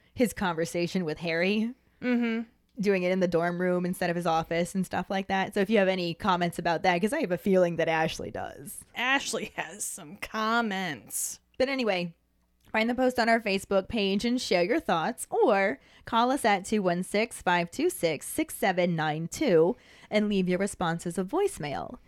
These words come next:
Speaker 1: Make sure you start off telling us your name and then go into your answer.
Speaker 2: We really look forward to reading and hearing them.
Speaker 1: This will bring us to our Sorting Hat story, which is from Brandy Wilson.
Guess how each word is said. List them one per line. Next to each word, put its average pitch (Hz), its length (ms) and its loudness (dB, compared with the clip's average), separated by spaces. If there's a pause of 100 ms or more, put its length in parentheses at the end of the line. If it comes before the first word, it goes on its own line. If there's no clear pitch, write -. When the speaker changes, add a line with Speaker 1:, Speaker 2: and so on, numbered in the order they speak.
(240)
Speaker 1:
Make 240 140 0
sure 320 140 0
you 269 140 0
start 220 220 0
off 233 120 0
telling 208 240 0
us 214 160 -2
your 311 80 -4
name 170 380 -4
and 381 240 -4
then 359 200 2
go 320 180 0
into 202 220 0
your 214 140 0
answer. 160 540 -4 (280)
Speaker 2:
We 233 220 0
really 202 380 0
look 208 180 -2
forward 208 320 -2
to 214 80 -2
reading 190 500 -6
and 311 380 -2
hearing 370 460 -4
them. 147 260 -10 (260)
Speaker 1:
This 247 220 4
will 262 120 6
bring 202 220 4
us 190 140 0
to 196 160 0
our 180 120 2
Sorting 247 360 0
Hat 202 240 0
story, 170 380 0
which 247 180 -4
is 370 160 -8
from 180 360 -2
Brandy 180 460 0
Wilson. 214 680 -2